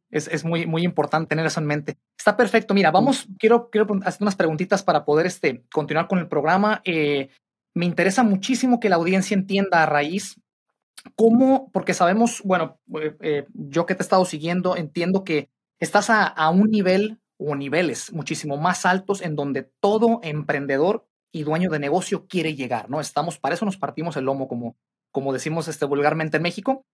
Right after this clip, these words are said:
Speaker 1: Entonces, quiero más o menos que nos ayudes a, a guiarnos un poquito en la, en el ambi-, en el ambiente, en el tema, cómo estructurar un poquito mejor todo lo que tiene que ver con, con un negocio, eh, desde el tema legal.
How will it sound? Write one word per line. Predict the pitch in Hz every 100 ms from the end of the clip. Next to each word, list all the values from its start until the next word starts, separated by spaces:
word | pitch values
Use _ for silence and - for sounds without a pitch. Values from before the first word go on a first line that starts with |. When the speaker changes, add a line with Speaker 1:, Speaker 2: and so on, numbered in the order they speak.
| _ _
Speaker 1:
Entonces, | 147 151 180 196 190 -
quiero | - 202
más | 226 220
o |
menos | 202
que | 202
nos | 190
ayudes | 175 196 190
a, | 170
a | 160
guiarnos | 156 175 185 190
un |
poquito | 190 - 156 160
en | 147
la, | 151
en | 151
el | 139
ambi-, | 151 -
en | - 147
el |
ambiente, | 147 147 175 214 190 139 _ _
en | 170
el | 147
tema, | 185 196 196
cómo | 214 220 233
estructurar | - - 196 - 185 180 190
un | 190
poquito | 190 185 185
mejor | 165 147 170 190 - _ _ _
todo | - 214
lo | 208
que |
tiene | 190 196
que | 202
ver | 190 202
con, | 190 160 139 _
con | 156 156
un | 185
negocio, | 185 175 180 196 170 156
eh, | 160 139 123 -
desde | 156 160 151
el |
tema | 139 180 180
legal. | 156 131 139 190 262